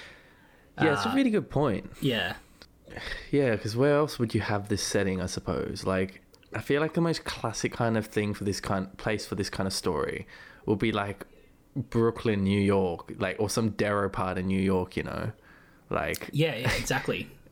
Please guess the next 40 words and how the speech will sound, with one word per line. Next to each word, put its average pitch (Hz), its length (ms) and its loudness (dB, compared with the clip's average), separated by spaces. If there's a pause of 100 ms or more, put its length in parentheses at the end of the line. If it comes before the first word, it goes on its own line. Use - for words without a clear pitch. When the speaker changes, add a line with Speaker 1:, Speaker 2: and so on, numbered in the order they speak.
(380)
Speaker 1:
Yeah, 117 340 2
if 95 100 -4
it's, 107 100 -2
like, 131 180 -2
Albuquerque, 123 680 0
New 127 160 4
Mexico, 131 560 0
like, 127 160 0
wh-, 101 260 -2
why 104 240 2
did 147 120 -4
they 143 140 2
even 139 160 2
come 104 200 -2
up 120 140 -2
with 135 160 0
that? - 280 -4 (640)
Speaker 2:
Yeah, 180 220 2
I 147 100 0
don't 151 160 2
know. 151 220 2
Um, 139 560 0 (960)
I, 131 100 0
I 131 120 -2
wish - 480 0 (120)
I 113 80 -4
had 120 160 -2
<laughs> 104 80 0
more 143 200 2
insight 127 240 2
into 123 140 -2
that. 123 180 0
Maybe 123 440 2 (100)
Vince 117 200 2
Gilligan 107 580 2
or 113 140 -4
one 113 160 0
of 107 60 0
the 107 60 -2
writers 104 580 -2